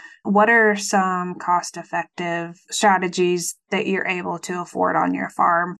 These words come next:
Certainly grain drying is the main one we think of. There's al-, also, like, natural air drying. There's information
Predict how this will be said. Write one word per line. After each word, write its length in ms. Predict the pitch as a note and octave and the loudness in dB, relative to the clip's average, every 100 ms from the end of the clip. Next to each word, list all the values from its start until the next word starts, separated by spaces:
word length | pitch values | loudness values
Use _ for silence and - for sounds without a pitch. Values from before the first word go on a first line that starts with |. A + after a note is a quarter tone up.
| - | -4
Certainly 500 | - A3+ A3 G#3+ G3+ | 2 4 4 4 4
grain 360 | G3 F#3+ F#3+ | 2 2 2
drying 480 | G3 F#3 F#3 F3+ F3+ | 4 4 4 2 -4
is 480 | F3 F3 F3 - - | -6 -8 -6 -8 -2
the 80 | G#3 | 4
main 400 | G3+ G#3 A3 A3 | 6 8 6 2
one 240 | G#3+ G#3 G3 | 2 2 2
we 140 | F#3+ | -2
think 260 | G3+ F#3+ F#3+ | -4 -4 -2
of. 260 | F#3 F3+ | -2 -2
There's 320 | F#3+ F3+ F#3 | -6 -8 -6
al-, 220 | F#3 F3 - | -4 -6 -4
also, 580 | F#3+ F#3+ G3 G3 F#3 F3+ | -4 -4 -4 -6 -4 -6
like, 240 | F3 E3 F#3 | -6 -8 -6
natural 680 | E3+ F#3 - G3 F3+ F3+ - | -6 -6 -8 -6 -4 -4 -4
air 240 | G3 F#3 | -4 -4
drying. 640 | F3+ F3+ F3 F3 F3 E3+ F3 | -4 -4 -2 -2 -4 -8 -10
There's 240 | E3+ F3 | -10 -8
information 840 | F3+ F3+ F3+ F3 E3+ - F3 F3 | -6 -6 -6 -4 -6 -6 -4 -4